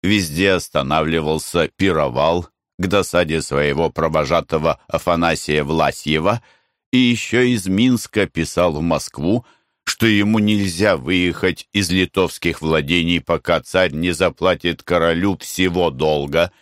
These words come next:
что грубость излишне ревностного слуги Власьева, нудящего их не ехать, а лететь в Россию, несносна для него, ветхого старца,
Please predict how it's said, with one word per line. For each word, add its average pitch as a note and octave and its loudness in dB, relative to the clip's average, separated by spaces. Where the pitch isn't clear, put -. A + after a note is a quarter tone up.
что B2+ 0
грубость C3 -2
излишне A2 2
ревностного F#2 0
слуги E2+ -2
Власьева, D2+ 0
нудящего E2 0
их D#2 -2
не D#2+ 0
ехать, D2+ -2
а D2+ 2
лететь D#2 -2
в C#2+ -4
Россию, C#2 -2
несносна G2 0
для F#2+ 0
него, G2 0
ветхого D#2 -2
старца, D#2 -2